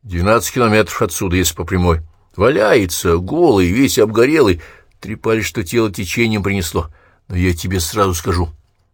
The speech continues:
Брехня. Где его вальнули, там и бросили. А почему они решили, что это убийство? Так там же все обставлено было. В каком смысле обставлено?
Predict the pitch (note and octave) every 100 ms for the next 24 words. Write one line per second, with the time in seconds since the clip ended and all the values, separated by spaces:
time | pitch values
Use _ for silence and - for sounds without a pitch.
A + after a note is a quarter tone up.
0 | _ D2+ F#2+ A2 G2+ B2+ G#2 D#2 - _
1 | - E2+ G2 F#2+ F#2 G2 G2+ A2 E3+ B2
2 | E2 - A2+ E2 E2+ E2 E2 - _ _
3 | _ _ _ _ _ - F#2 A#2+ - B2
4 | C3 A#2+ G2+ G2+ F2+ - A2+ G2 - G2+
5 | - _ _ _ _ _ - G2 G#2 F#2
6 | G#2 B2+ - C3+ - _ _ _ _ _
7 | _ _ - - F#2+ E2 E2 - F2+ -
8 | - - D3+ F3 F3+ F#3+ F#3+ F#3+ C3+ F2+
9 | - _ _ _ _ _ _ _ - -
10 | F#2+ G2 E2 B2 G2+ - F2 D#2+ - F#2+
11 | E2 D#2+